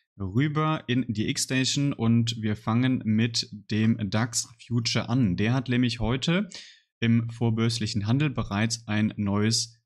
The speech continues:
Rekordhoch markiert. Die Frage ist, kann der Bruch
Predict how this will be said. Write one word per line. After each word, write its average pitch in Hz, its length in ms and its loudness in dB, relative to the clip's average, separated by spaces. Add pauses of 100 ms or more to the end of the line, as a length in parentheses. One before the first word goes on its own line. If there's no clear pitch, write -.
Rekordhoch 120 800 0 (400)
markiert. 143 680 0
Die 117 100 0
Frage 143 480 0
ist, - 540 -4
kann 139 420 0
der 113 180 2
Bruch 135 480 -4